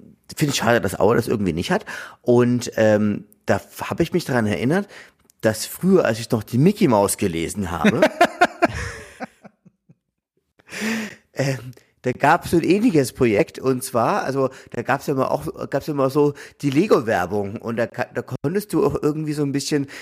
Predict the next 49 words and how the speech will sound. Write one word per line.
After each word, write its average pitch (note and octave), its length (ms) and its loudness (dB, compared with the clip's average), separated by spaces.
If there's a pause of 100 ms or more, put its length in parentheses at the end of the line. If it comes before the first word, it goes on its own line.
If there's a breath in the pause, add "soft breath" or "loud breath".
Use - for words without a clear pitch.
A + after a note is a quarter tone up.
(160 loud breath)
da, - 140 -6
ich G2+ 260 -12
ka-, - 160 -4
ich G#2+ 120 -2
hab, G2+ 200 -6
ich A2 200 -6
hab B2+ 180 -2
die E3 120 -2
Seite C3 260 2
heute C3+ 160 2
auch, A#2 120 0
auch C#3 120 -6
noch D3 80 0
mal B2 160 2
gegoogelt, D3+ 520 0
also A2+ 200 2
die G2 160 -4
gibt's - 180 0
auch C3+ 100 2
noch B2 120 0
im A2 100 0
Internet, C3+ 440 0 (380 loud breath)
irgendwie C#3 340 4
die, B2 180 0
diese A#2 220 -2
Lego-Werbung G#2+ 680 2 (300 loud breath)
und, A#2+ 460 2
äh, A2+ 180 4
du A2+ 100 -2
konntest C#3+ 400 -2
da C3+ 60 2
ja A#2+ 180 6
irgendwie A#2 340 -4
auch - 120 -4
so A2+ 360 2
ein G2 140 -4
Stadion C3+ 540 0
nachbauen A2+ 720 4
und - 380 -12
da G#2+ 80 0
gab's C3 320 -2
aber C#3+ 200 0
auch C3 140 2
so B2+ 360 4
irgendwie B2 540 2
so A#2 220 -2
diese A#2 260 -6
eine C#3+ 260 0
Passage, C#3+ 720 0